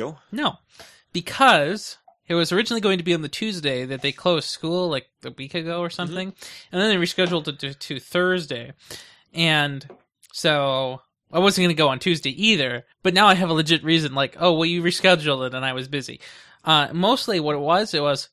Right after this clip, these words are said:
Speaker 2: "What problems do you have with community education and how can we fix them?" And it's like, "Well, I could just tell you that in an email."
Speaker 1: Yeah. So, um, Pioneer Press has been on fire the last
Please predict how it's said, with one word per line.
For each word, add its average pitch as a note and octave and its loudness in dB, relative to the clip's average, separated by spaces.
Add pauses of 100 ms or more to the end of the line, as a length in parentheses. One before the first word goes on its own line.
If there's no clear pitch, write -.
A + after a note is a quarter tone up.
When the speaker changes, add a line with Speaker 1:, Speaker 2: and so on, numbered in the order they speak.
(120)
Speaker 2:
"What A#3+ -2
problems A3 4
do F3+ -4
you E3 2
have D3+ 4
with D3 -4
community D#3+ -2
education C#3+ -4
and C#3 -8
how F#3 2
can F3 -2
we D3 -6
fix - -8
them?" D3+ -16
And B2+ -12
it's C#3 -12
like, - -12
"Well, E3 -8
I F#3 -10
could E3+ -12
just E3 -6
tell E3+ -4
you D3+ -2
that C3+ -2
in B2+ -14
an B2 -16
email." C3 -18 (540)
Speaker 1:
Yeah. - -20 (360)
So, E3 -4
um, B2+ -4 (500)
Pioneer E3 -6
Press D3 -8
has A#2+ -14
been A#2 -10
on G#2+ -10
fire B2+ -4
the G#2+ -8
last G#2 -8